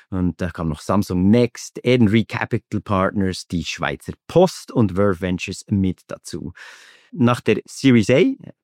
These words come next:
da lag die Bewertung, äh, ungefähr bei sechzig bis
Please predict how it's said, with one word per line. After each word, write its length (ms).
da 300
lag 380
die 140
Bewertung, 640
äh, 200
ungefähr 360
bei 280
sechzig 560
bis 200